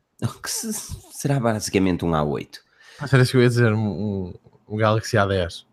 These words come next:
Speaker 1: Exatamente, vai ser basicamente
Speaker 2: Ou não.
Speaker 1: um A, um A oito,
Speaker 2: Ou não.
Speaker 1: eh, não é? Estás a ver? Mas a linha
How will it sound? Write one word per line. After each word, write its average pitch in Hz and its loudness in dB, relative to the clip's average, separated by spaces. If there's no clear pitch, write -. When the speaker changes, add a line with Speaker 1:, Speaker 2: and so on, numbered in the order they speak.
Speaker 1:
Exatamente, 120 4
vai 135 4
ser 170 2
basicamente 147 2
Speaker 2:
Ou 143 4
não. - 2
Speaker 1:
um 135 2
A, 113 -6
um 123 2
A 131 4
oito, 135 4
Speaker 2:
Ou 113 -6
não. 113 -2
Speaker 1:
eh, 107 0
não 131 -2
é? 95 -2
Estás 127 2
a 123 6
ver? 110 4
Mas 131 4
a 120 4
linha 123 6